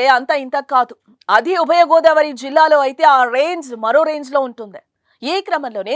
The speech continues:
నరసాపురం జనసేన సీటుపై పందాలు జోరందుకున్నాయి. సీటు ఎవరికి దక్కుతుందో అని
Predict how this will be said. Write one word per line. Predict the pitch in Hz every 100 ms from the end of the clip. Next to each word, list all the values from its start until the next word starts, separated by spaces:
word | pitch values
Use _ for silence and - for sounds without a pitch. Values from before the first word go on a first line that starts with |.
| 311
నరసాపురం | 262 277 247 226 208
జనసేన | 196 196 202 185 -
సీటుపై | 330 359 311 220 220 _ _
పందాలు | 311 330 359 262
జోరందుకున్నాయి. | 285 294 277 247 196 156 _ _ _ _ -
సీటు | 427 480 320 208
ఎవరికి | 294 349 294
దక్కుతుందో | 247 - 226 240
అని | 294